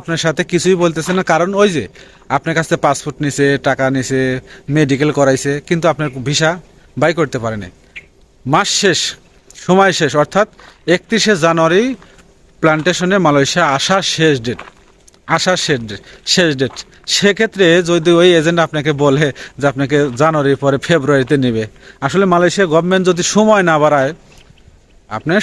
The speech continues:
সময় যদি মালয়েশিয়া গভর্নমেন্ট না বাড়ায় এই পাম বাগান ভিসার জন্য, সেক্ষেত্রে আপনাকে ফেব্রুয়ারি মাসে কখনোই ওই এজেন্ট আপনাকে পাঠাতে পারবে না, কখনোই পাঠাতে পারবে না। যারা পাসপোর্ট জমা দিয়েছেন, টাকা পয়সা জমা দিয়েছেন, চিন্তা করেন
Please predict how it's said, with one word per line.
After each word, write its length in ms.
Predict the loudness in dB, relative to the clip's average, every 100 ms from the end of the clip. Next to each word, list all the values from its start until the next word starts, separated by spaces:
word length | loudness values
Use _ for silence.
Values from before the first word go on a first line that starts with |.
| 0
সময় 280 | 2 2 2
যদি 140 | 0 0
মালয়েশিয়া 340 | 0 0 0
গভর্নমেন্ট 340 | 0 0 0 0 0
না 60 | 2
বাড়ায় 340 | 2 2 0 -4 -20 -20 -14 -6
এই 60 | -2
পাম 120 | 0 0
বাগান 240 | 0 0 -2
ভিসার 280 | -2 -2 -2
জন্য, 200 | -2 -2 -6 -8
সেক্ষেত্রে 480 | -4 -2 -2 0 0
আপনাকে 300 | 0 -2 -2 -2
ফেব্রুয়ারি 400 | -2 0 0 0
মাসে 220 | -2 -2 -2
কখনোই 440 | -2 0 -2 -4 -8 -18 -14 -4
ওই 120 | 0 2 2
এজেন্ট 260 | 2 0 0
আপনাকে 260 | -2 -4 -4 -2
পাঠাতে 280 | -2 -4 -6
পারবে 260 | -6 -8
না, 140 | -10 -12 -16 _ _ _ _ _ _ -20 -20 -20 -20 _ _ _ -4
কখনোই 360 | 0 2 2 2
পাঠাতে 300 | 0 0 -2
পারবে 260 | -2 -2 -6
না। 120 | -12 -16 -20 -12 -2
যারা 200 | 0 2
পাসপোর্ট 320 | 0 0 -4 -4
জমা 200 | -2 -2
দিয়েছেন, 280 | -2 -2 -4 -4
টাকা 220 | -4 -4
পয়সা 240 | -4 -4 -4
জমা 180 | -2 -2
দিয়েছেন, 260 | -4 -4 -6 0
চিন্তা 280 | 0 2 2
করেন 220 | 2